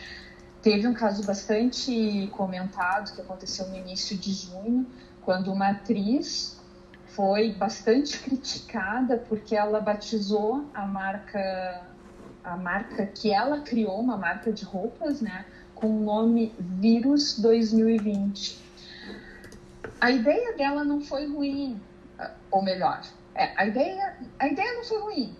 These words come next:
o con-, o, o contexto onde ela foi incluída foi ruim, porque a pegada dela era assim, ah,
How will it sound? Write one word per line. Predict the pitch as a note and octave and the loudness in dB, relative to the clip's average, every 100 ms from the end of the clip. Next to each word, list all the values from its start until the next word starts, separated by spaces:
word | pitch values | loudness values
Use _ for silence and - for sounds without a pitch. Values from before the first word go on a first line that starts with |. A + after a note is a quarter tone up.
| - | -8
o | A3+ | -6
con-, | - C4+ B3 - - | 2 2 2 -2 -4
o, | A#3 A3+ - | -2 -2 -2
o | |
contexto | A3 A#3+ A3+ - E4+ - - - D#3 - - - - - - | 0 4 4 4 2 2 0 -4 -8 -12 -18 -20 -20 -18 -2
onde | F#3+ G3 G3+ | 0 2 2
ela | F#3+ F#3+ | 2 2
foi | - A3 G3 F#3+ - - - | -2 0 0 0 -4 -10 -2
incluída | G3+ G3+ G#3 F#3 F#3+ | 0 2 0 0 0
foi | G3+ | 0
ruim, | G3 F3 E3 E3+ - | 0 0 -4 -10 2
porque | G#3+ G#3 B3+ A#3+ - - - - - - | 4 6 4 4 0 -8 -14 -16 -18 -4
a | A3 | -2
pegada | A3 A#3 A#3+ C4 D4 | 2 4 4 2 2
dela | B3+ B3+ C4 | 0 0 2
era | C4 | -2
assim, | C4 C4+ B3 | -2 -2 0
ah, | C#4 C4 | 2 2